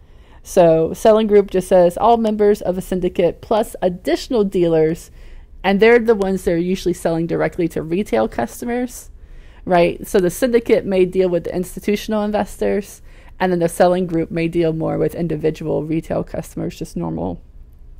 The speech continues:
everyday people with lots of money. <laughs> Um, now,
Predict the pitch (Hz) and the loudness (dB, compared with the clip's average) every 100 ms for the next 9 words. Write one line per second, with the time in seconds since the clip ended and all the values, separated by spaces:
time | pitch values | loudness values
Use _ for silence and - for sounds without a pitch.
0 | - 214 190 185 175 - - - - - | -8 -4 -2 -2 -4 -6 -10 -12 -14 -20
1 | - - - - - - 190 160 175 - | -20 -20 -20 -20 -20 -2 -2 -2 -8 -10
2 | 196 - 185 233 233 - - - - - | -12 -12 -6 -4 -4 -8 -14 -20 -20 -20
3 | - - - - 233 226 220 104 - 233 | -20 -20 -14 2 6 6 4 -2 -2 2
4 | 202 113 | 2 0